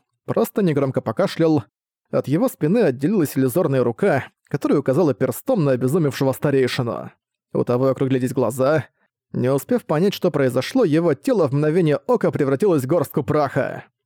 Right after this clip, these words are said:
Божественная душа обратилась в прах вместе с телом. Его уничтожила не какая-то могучая сила извне.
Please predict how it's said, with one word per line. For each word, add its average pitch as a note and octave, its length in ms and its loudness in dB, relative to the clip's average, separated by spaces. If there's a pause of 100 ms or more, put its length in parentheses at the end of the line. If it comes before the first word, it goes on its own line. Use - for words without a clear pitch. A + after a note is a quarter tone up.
(280)
Божественная C#3 720 0
душа E3+ 340 2
обратилась C#3+ 400 0
в - 60 -16
прах C3 320 -2
вместе D3 340 0
с - 60 -6
телом. G#2+ 480 -2 (720)
Его C#3+ 320 0
уничтожила F3+ 540 0
не D#3+ 120 0
какая-то D3+ 400 0
могучая B2+ 400 0
сила C3+ 300 0
извне. B2+ 520 -2